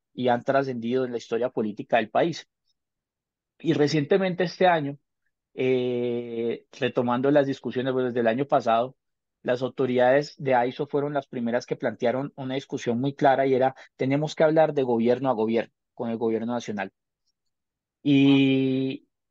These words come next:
lo que hacen ellos cuando salen de gobierno mayor es que comienzan a entender cómo podemos incidir en el Estado realmente y se comienza a construir una capacidad técnica de incidencia en el Estado. Y es, recuperemos lo que hizo Lorenzo Muelas. Lorenzo Muelas en su momento, cuando llega a la constituyente, ese equipo que estuvo con él,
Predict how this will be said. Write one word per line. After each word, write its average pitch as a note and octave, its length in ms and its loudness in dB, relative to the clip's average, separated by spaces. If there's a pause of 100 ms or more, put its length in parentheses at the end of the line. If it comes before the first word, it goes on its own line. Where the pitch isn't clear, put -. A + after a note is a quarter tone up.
(140)
lo C#3+ 220 0
que D3+ 120 4
hacen D3+ 240 0
ellos E3+ 220 -2
cuando D3+ 220 2
salen C#3+ 260 0
de F3+ 60 -2
gobierno D3 300 0
mayor C#3 300 -2
es D#3+ 140 -6
que E3+ 320 -8
comienzan C3+ 420 -4
a D#3 60 -2
entender B2 400 -2
cómo D#3 260 -2
podemos C3+ 400 2
incidir B2 380 -2
en C3+ 100 -2
el C#3 100 2
Estado A#2 320 2
realmente C#3 480 -2
y D3+ 40 -4
se C#3+ 120 -6
comienza A#2 340 -4
a - 20 -6
construir A#2 340 -6
una B2+ 140 -2
capacidad A2 520 -2
técnica C3 440 -2
de B2 60 0
incidencia G#2+ 420 -4
en B2+ 80 -4
el G2+ 100 -2
Estado. - 380 -4 (480)
Y B2+ 100 2
es, C3+ 120 4
recuperemos D3 600 0
lo F#3+ 140 0
que D3 100 2
hizo B2+ 240 0
Lorenzo C#3+ 400 -2
Muelas. D#3 280 0
Lorenzo B2 380 -6
Muelas D#3 240 -4
en D#3+ 80 -6
su C#3+ 140 -10
momento, B2+ 400 -4
cuando B2+ 200 0
llega B2 200 2
a - 20 4
la D3 80 2
constituyente, A#2 640 -4
ese C3+ 140 -4
equipo D3 340 -6
que - 80 -6
estuvo C3 300 -2
con B2 180 -4
él, D3+ 160 -2